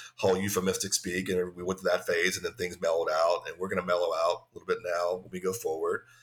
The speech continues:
because these Gen Zers are gonna become parents. They're gonna start doing dumb stuff, and then they're gonna be like, "Oh, I, I don't wanna be held accountable for things I said ten years ago. So let's,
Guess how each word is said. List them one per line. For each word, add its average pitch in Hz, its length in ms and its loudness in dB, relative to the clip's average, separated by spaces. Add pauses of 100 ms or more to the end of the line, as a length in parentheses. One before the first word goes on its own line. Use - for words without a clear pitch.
(320)
because 90 760 0 (480)
these 92 180 0
Gen 98 160 2
Zers 92 380 2
are 90 60 0
gonna 95 140 2
become 101 300 0
parents. 92 420 0
They're 90 100 0
gonna 90 120 0
start 90 280 -2
doing 82 220 -4
dumb 80 200 -2
stuff, 90 280 0
and 87 80 -4
then 82 60 -8
they're 92 100 2
gonna 95 120 2
be 90 80 2
like, 90 100 4
"Oh, 98 360 6
I, - 40 8
I - 20 8
don't 156 100 8
wanna 120 120 6
be 95 100 2
held 98 160 8
accountable 95 420 4
for - 100 -10
things 95 180 2
I 92 80 4
said 92 180 -2
ten 90 140 0
years 87 180 -4
ago. 95 220 2
So 107 80 0
let's, 147 180 4